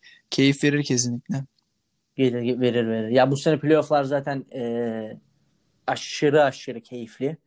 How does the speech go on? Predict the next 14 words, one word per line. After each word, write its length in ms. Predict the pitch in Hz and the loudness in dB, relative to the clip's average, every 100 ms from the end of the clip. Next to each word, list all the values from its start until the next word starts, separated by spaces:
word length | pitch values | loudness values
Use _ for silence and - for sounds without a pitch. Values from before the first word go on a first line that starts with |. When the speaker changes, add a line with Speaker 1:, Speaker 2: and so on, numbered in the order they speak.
| _ _ _ _ _ _ _ | _ _ _ _ _ _ _
Speaker 2:
E, 300 | 120 131 123 123 | -6 -2 -2 -2
çok 260 | 165 135 | -2 -2
güzel 260 | 131 135 135 | 0 4 4
basketbol 580 | 135 - 143 127 123 117 | 4 0 -6 -6 -6 -8
izliyoruz. 340 | 107 113 123 | -6 -8 -8
Çok 200 | - 123 | -10 -10
güzel 220 | 120 127 | -2 -2
storyline'lar 760 | 120 - 131 117 113 113 120 113 | -2 -2 -2 0 0 -2 -4 -4
var. 220 | 113 120 | -4 -4
Yani 440 | 123 113 113 113 | -4 -4 -4 -6
çok 260 | 110 127 - | -8 -10 -6
büyük 160 | 127 - | -4 0
performanslar 760 | 120 120 120 120 113 - 113 | 0 0 -6 -6 -8 -8 -8
var. 200 | 117 131 | -4 -6